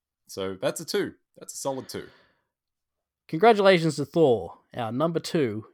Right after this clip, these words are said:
Speaker 2: in our M C U ranking so far. But oh boy.
Speaker 1: Kenny B,
Speaker 2: I feel
Speaker 1: you
Speaker 2: like
Speaker 1: should be proud of yourself. <laughs>
Speaker 2: I feel like next week, <laughs> next week we're gonna have issues. <laughs>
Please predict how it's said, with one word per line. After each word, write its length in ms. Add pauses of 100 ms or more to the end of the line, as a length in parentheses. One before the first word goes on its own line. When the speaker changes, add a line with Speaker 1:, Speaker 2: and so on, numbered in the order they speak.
(220)
Speaker 2:
in 200
our 320
M 160
C 180
U 240
ranking 600 (160)
so 260
far. 420 (1500)
But 120
oh 180
boy. 420 (800)
Speaker 1:
Kenny 240
B, 80
Speaker 2:
I 80
feel 80
Speaker 1:
you 140
Speaker 2:
like 160
Speaker 1:
should 160
be 60
proud 280
of 80
yourself. 560 (180)
<laughs> 80
Speaker 2:
I 120
feel 180
like 160
next 300
week, 680
<laughs> 1700
next 340
week 240
we're 80
gonna 200
have 280 (100)
issues. 720
<laughs> 60